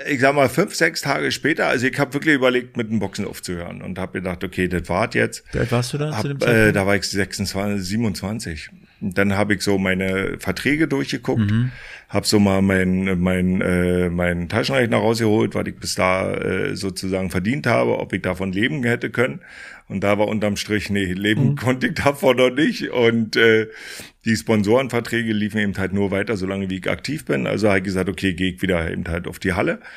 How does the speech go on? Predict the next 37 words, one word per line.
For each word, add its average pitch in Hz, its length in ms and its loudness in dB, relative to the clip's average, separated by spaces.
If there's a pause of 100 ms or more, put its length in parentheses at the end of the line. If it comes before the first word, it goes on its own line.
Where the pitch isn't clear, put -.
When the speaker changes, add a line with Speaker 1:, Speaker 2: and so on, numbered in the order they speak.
(440)
Speaker 1:
Bin 117 140 2
auf 101 120 2
die 104 120 2
Halle 135 200 2
gegangen, 156 540 0
mein 107 160 0
Trainer 147 300 -2
hat 135 140 -4
mir 135 120 -6
die 123 80 -6
mit 127 180 -8
dem 120 80 -8
Arsch 120 260 -6
angeguckt, 120 500 -6
Jakin 110 320 -2
hat 87 160 -12
mich 90 160 -10
mit 92 140 -8
dem 90 60 -8
Arsch 95 200 -6
angeguckt, 117 460 -6
ich 104 40 -2
hab 95 140 -8
alleine 104 400 -2
dann 98 200 -2
trainiert 120 440 -2
sozusagen 123 460 -4
für 117 120 0
mich, 127 240 -2
weil 104 120 2
ich 92 60 -2
gedacht 98 280 -2
hab, 90 120 -6
"Okay, 104 200 0
musst 92 240 0
ja 90 120 -2
weitermachen." 123 680 -6